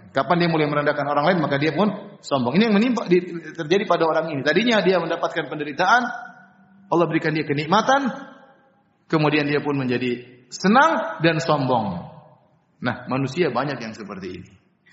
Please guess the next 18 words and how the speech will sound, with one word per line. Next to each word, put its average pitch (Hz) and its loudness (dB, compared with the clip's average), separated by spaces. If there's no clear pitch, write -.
Dua 131 0
tadi, 123 0
dua 113 0
model, 98 -2
ya. 98 -8
Pembahasan 147 0
yang - -10
paling 139 -2
bagus, 175 0
pembahasan 131 -4
Ibnu 131 -6
Taimiyah 143 0
rahimahullahu 120 -8
taala. 139 -2
Ada 143 0
buku, 160 2
ini 160 0
buku 147 -6